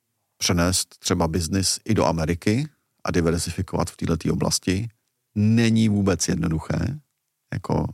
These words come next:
založit biznis nebo fabriku. Ne, že by to nešlo, ale vyžaduje to hodně, hodně energie. Je v tom taky spojeno hodně, hodně rizik. A nemovitosti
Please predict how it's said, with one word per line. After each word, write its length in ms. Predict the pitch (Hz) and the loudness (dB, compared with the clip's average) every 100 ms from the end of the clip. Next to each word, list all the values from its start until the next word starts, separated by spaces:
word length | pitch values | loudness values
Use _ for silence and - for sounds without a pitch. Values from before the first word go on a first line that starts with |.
| - | -4
založit 400 | - 85 87 85 | 0 0 2 0
biznis 520 | 85 82 87 90 - | 0 2 0 0 -2
nebo 280 | 82 82 85 - - | -2 -2 -4 -8 -6
fabriku. 640 | 85 82 82 - 87 90 - | -2 0 -2 0 0 0 -2
Ne, 180 | 95 90 | 0 2
že 100 | 101 | 2
by 80 | |
to 100 | 101 | 2
nešlo, 420 | 82 90 123 151 - _ _ _ - | 0 2 2 0 -2 _ _ _ 2
ale 320 | 120 135 135 | 4 4 2
vyžaduje 440 | 110 104 113 110 | 0 2 2 2
to 160 | 98 87 | 2 0
hodně, 580 | 90 90 110 113 92 90 | 2 2 4 4 2 2
hodně 280 | 85 87 | 2 2
energie. 400 | 82 101 107 113 | 2 2 2 2
Je 100 | 101 | 2
v 80 | 120 | 0
tom 160 | 139 120 | 0 0
taky 220 | 110 113 | 0 0
spojeno 440 | - 107 101 95 | 0 2 2 2
hodně, 320 | 87 87 85 - _ - - - _ | 0 0 -2 -4 _ -20 -20 -20 _
hodně 280 | - 92 87 | 0 2 2
rizik. 340 | 78 - - - - - - - - - | 0 -2 -6 -12 -16 -12 -8 -8 -10 0
A 260 | 98 98 92 92 - _ | 4 4 2 -2 -16 _
nemovitosti 920 | 98 110 139 151 147 143 - 135 135 | 2 4 6 4 4 2 2 2 2